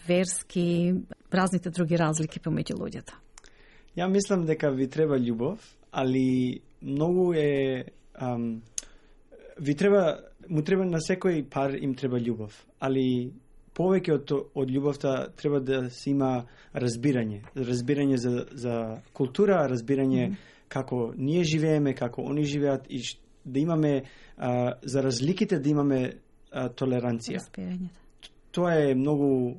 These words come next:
Speaker 2: важно. Љубовта ќе влијае, али без разбирање помеѓу себе, таа љубов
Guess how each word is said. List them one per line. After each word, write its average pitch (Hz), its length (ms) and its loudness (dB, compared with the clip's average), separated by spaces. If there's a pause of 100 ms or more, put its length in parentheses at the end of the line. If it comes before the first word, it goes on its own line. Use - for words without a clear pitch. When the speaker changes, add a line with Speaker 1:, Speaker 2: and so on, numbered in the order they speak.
(140)
Speaker 2:
важно. 170 680 0 (380)
Љубовта 202 520 2
ќе 160 180 0
влијае, 143 680 2
али 135 580 2 (260)
без 156 300 0
разбирање 156 840 0 (240)
помеѓу 127 380 -2
себе, 202 500 0 (800)
таа 156 300 2
љубов 139 500 2